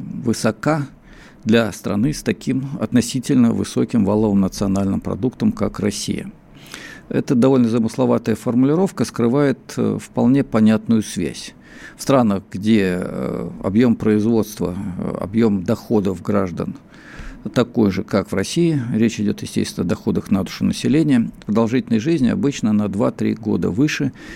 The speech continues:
и нет такого мощного разрыва между низкой продолжительностью жизни мужчин и несколько более высокой продолжительностью женщин.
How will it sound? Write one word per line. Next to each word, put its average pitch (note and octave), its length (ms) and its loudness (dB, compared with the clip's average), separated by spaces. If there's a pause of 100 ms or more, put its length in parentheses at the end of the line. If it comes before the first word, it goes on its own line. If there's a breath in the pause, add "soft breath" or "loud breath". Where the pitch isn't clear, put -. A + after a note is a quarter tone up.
(160 loud breath)
и E3+ 100 2
нет D#3 220 4
такого A2+ 380 2
мощного A2 540 2
разрыва G#2+ 420 0
между G2 600 -2
низкой G#2 360 0
продолжительностью G2 760 -2
жизни F#2+ 280 -2
мужчин C#3+ 580 -2
и C#3 300 2
несколько G#2+ 600 0
более G#2 280 2
высокой G2+ 340 -2
продолжительностью G2 720 -4
женщин. - 420 -6